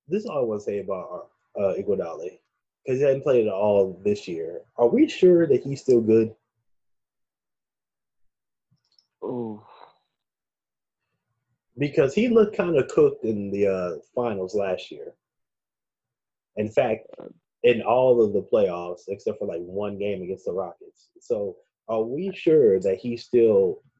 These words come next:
Speaker 1: good?
Speaker 2: Uh, well, good or fifteen million dollar per year good?
Speaker 1: 'Cause he's thirty-five now. I'm
Speaker 2: Yeah.
Speaker 1: sorry, he's thirty-six. He's thirty-six.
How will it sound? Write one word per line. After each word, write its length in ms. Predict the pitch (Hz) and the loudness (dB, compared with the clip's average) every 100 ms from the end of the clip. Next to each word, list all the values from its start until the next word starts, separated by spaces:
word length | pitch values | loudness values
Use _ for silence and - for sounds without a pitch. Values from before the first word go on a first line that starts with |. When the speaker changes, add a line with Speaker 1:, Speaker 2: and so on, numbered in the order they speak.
| 104 | -2
Speaker 1:
good? 320 | 107 87 - _ _ _ _ - - _ _ _ _ _ _ _ _ _ _ | 2 2 -2 _ _ _ _ -20 -20 _ _ _ _ _ _ _ _ _ _
Speaker 2:
Uh, 60 | - - - - - - | -18 -16 -20 -20 -20 -20
well, 540 | 67 76 92 80 67 - 90 _ - | -20 -16 -8 -6 -8 -10 -20 _ -6
good 500 | 120 131 156 165 180 _ _ | 0 2 2 0 -4 _ _
or 160 | - 98 - | -6 -6 -6
fifteen 420 | 131 - 127 117 107 | -10 -8 -10 -8 -6
million 280 | 107 92 87 | -6 -6 -4
dollar 280 | 95 101 90 | -2 -2 -4
per 280 | - 90 85 | -8 -10 -8
year 260 | 95 98 82 - | -8 -8 -10 -12
good? 240 | 73 60 - _ _ _ _ _ _ _ _ | -10 -10 -14 _ _ _ _ _ _ _ _
Speaker 1:
'Cause 160 | - 107 | -4 -2
he's 140 | 107 | -2
thirty-five 640 | - 160 180 160 131 120 110 | 0 0 0 -2 -2 0 0
now. 420 | 110 90 - - - _ _ _ _ _ _ _ _ _ _ _ _ _ _ _ _ _ _ _ _ _ _ _ _ _ _ _ _ _ _ - | -2 -4 -12 -20 -20 _ _ _ _ _ _ _ _ _ _ _ _ _ _ _ _ _ _ _ _ _ _ _ _ _ _ _ _ _ _ -6
I'm 100 | 120 | 0
Speaker 2:
Yeah. 40 | |
Speaker 1:
sorry, 160 | 113 104 | 2 2
he's 100 | 104 | 4
thirty-six. 640 | 147 127 107 - - - | 4 4 2 0 0 -4
He's 100 | 101 | -12
thirty-six. 760 | 135 135 123 - 67 - - | -8 -8 -6 -6 -6 -10 -20